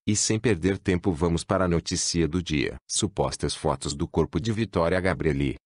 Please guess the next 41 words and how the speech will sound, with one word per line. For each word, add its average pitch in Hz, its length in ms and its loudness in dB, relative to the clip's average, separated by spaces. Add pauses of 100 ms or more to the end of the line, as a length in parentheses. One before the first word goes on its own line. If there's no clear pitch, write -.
(140)
ao 117 140 2
lado 80 340 2
dos 87 160 -2
patins, 73 680 -4 (200)
são 80 300 0
divulgadas 82 640 0
na 78 100 2
web. 76 300 2
A 78 40 2
adolescente 85 680 0
Vitória 92 480 0
Gabrieli 76 480 0
teve 73 280 -2
o 80 40 -2
seu 92 180 2
corpo 85 420 0
encontrado. 73 680 -2 (120)
A 87 80 -4
notícia 85 520 0
acabou 82 360 0
tendo 78 320 0
grande 98 320 2
repercussão, 110 800 0 (280)
mas 110 160 2
também 82 360 0
desrespeito. 85 880 0 (120)
Isso 120 280 0
porque 113 280 0
supostas 92 720 -2
imagens 69 440 0
do 80 100 -4
corpo 82 320 0
de 76 140 -2
Vitória 80 420 0
Gabrieli 90 560 0
acabaram 95 480 -2
sendo 82 320 0
divulgadas 80 640 0
pelas 98 320 0
redes - 400 -2
sociais. 76 760 -2